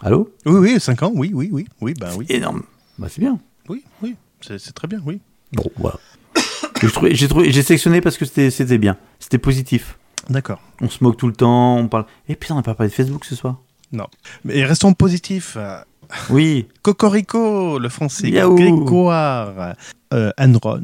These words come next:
Speaker 2: Enron, Enrion, euh, a, s'est hissé à la première place des applications les plus téléchargées sur l'App Store.
Speaker 1: Aujourd'hui ?
Speaker 2: Euh, entre autres, ouais. Tiens, bah tiens, on va vérifier. Ouais,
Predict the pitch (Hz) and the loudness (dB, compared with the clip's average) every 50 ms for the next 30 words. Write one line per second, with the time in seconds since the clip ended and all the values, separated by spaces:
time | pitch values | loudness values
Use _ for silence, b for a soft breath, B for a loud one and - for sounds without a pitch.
0 | - - 156 139 123 123 - 117 120 135 156 220 - 147 131 131 - - 123 123 | -8 -4 -2 0 0 0 -2 -2 -2 -2 -2 -2 0 0 0 0 2 0 0 0
1 | 123 120 131 156 165 143 107 107 B B B B B B B - 110 104 101 101 | 2 0 0 -2 -4 -4 -6 -8 B B B B B B B -4 -2 -2 -2 -2
2 | 101 101 98 95 95 92 90 87 90 - - - _ - - 120 113 110 107 104 | -4 -4 -4 -4 -6 -6 -6 -10 -10 -12 -14 -18 _ -12 -10 -8 -8 -6 -8 -8
3 | 101 101 98 98 92 98 101 - - - - 101 - _ - 190 180 - - - | -10 -10 -10 -10 -12 -12 -12 -14 -14 -14 -16 -18 -20 _ -12 -10 -8 -8 -6 -6
4 | 156 131 104 92 92 - - - 160 139 110 - _ - - 127 143 151 143 - | -4 -4 -4 -6 -6 -8 -6 -6 -4 -6 -6 -8 _ -12 -12 -10 -10 -12 -14 -14
5 | - 104 98 90 92 - - 110 - 104 107 - - - 143 151 147 113 92 - | -14 -16 -14 -14 -14 -14 -14 -16 -16 -16 -16 -16 -12 -10 -8 -8 -8 -8 -12 -12
6 | - - - - - _ _ - - - - - - - 98 - - 107 120 143 | -14 -12 -12 -12 -14 _ _ -16 -16 -16 -14 -16 -16 -16 -16 -16 -14 -14 -14 -14
7 | - - _ - - - - 135 139 - - 120 120 123 - - - 113 110 107 | -14 -16 _ -20 -20 -16 -14 -14 -14 -14 -16 -16 -16 -16 -16 -16 -14 -14 -14 -14
8 | 110 110 110 _ _ _ _ _ _ - 113 120 135 156 311 349 349 349 - _ | -14 -16 -20 _ _ _ _ _ _ -8 -4 -2 0 2 2 0 0 -2 -10 _
9 | _ _ _ - - 107 98 95 98 98 98 98 98 95 - - 113 110 104 - | _ _ _ -14 -12 -10 -10 -8 -8 -8 -8 -8 -8 -10 -10 -10 -12 -12 -10 -6
10 | - 151 - - - - 135 196 - - 180 175 139 135 - 190 208 233 185 123 | -6 -6 -6 -6 -12 -14 -14 -12 -4 0 0 2 2 2 0 -2 -2 -2 -2 -4
11 | 113 117 110 110 120 117 127 123 - 113 107 117 127 143 175 | -4 -4 -4 -4 -4 -4 -6 -6 -8 -10 -10 -10 -8 -8 -8